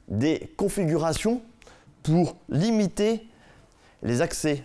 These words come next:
pour limiter la persistance des, des connexions. Ce qui va permettre de pouvoir, à travers ce load balancing, parce que quand vous faites un site web ou un projet,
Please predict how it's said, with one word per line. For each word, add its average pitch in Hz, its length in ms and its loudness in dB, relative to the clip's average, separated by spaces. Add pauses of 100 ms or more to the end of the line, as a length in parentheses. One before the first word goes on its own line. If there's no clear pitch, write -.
(100)
pour 131 120 0
limiter 143 720 2 (500)
la 117 140 -2
persistance - 800 -4 (1160)
des, 117 520 2
des 117 100 2
connexions. 143 540 0 (760)
Ce - 120 -16
qui 131 100 0
va 127 120 2
permettre 156 380 0
de 127 60 2
pouvoir, 151 560 0 (380)
à 180 120 -2
travers 185 460 0
ce - 140 -4
load 131 180 0
balancing, 139 560 0 (220)
parce - 120 -10
que 196 60 -4
quand 190 160 0
vous 190 80 2
faites 185 220 0
un 160 80 0
site - 300 -8
web 170 260 2
ou 123 100 2
un 120 80 0
projet, 143 560 0